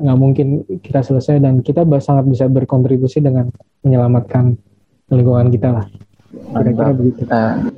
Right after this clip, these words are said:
Speaker 2: pesan yang sangat praktis dan kontekstual dari Pak Kamil. Ini luar biasa memang. Oke, selanjutnya dari Mas Sofwan. Mas, boleh, Mas?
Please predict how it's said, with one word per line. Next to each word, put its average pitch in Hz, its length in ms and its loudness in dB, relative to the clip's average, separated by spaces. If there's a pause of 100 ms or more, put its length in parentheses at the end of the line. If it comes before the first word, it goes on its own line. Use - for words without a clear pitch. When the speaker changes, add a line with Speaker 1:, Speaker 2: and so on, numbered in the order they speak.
(120)
Speaker 2:
pesan 113 260 -2
yang 113 140 2
sangat 113 480 0
praktis 117 480 -4
dan 180 160 0
kontekstual 117 800 0
dari 113 240 -2
Pak - 240 -4
Kamil. 113 320 2
Ini 113 560 0
luar 110 240 0
biasa 110 480 0
memang. 107 400 0 (400)
Oke, 120 240 -4
selanjutnya 120 560 0
dari 127 320 0
Mas 123 240 0
Sofwan. 156 480 -4
Mas, 160 240 -2
boleh, 127 240 0
Mas? 143 240 -2